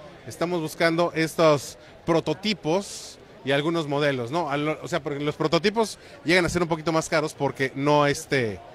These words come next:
pues nunca llegaron a las tiendas, obviamente, ¿no?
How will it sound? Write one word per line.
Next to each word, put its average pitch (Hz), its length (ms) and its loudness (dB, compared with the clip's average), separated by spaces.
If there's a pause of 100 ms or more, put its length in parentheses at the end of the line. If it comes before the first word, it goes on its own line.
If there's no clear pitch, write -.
(520)
pues 123 120 -4
nunca 165 200 4
llegaron 151 320 2
a - 20 0
las 135 160 -2
tiendas, 175 560 0 (480)
obviamente, 139 600 2
¿no? 165 200 -2